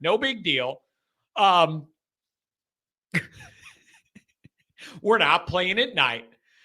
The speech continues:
and you're not even gonna be on T V. I could just see all the Louisville people tuning in that day.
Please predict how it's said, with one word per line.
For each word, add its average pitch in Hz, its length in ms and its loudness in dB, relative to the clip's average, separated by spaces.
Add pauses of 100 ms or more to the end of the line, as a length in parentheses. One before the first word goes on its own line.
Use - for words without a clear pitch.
(220)
and 226 380 0
you're 208 80 2
not 208 240 6
even 208 180 -4
gonna 196 160 0
be 175 200 0
on 170 180 2
T 160 240 -10
V. 135 320 -4
I 240 160 6
could 311 220 -4
just 269 300 -2
see 254 220 -2
all 226 440 6
the 233 100 4
Louisville 214 640 2
people 196 400 -6
tuning 220 440 -4
in 214 200 0
that 196 320 4
day. 190 340 4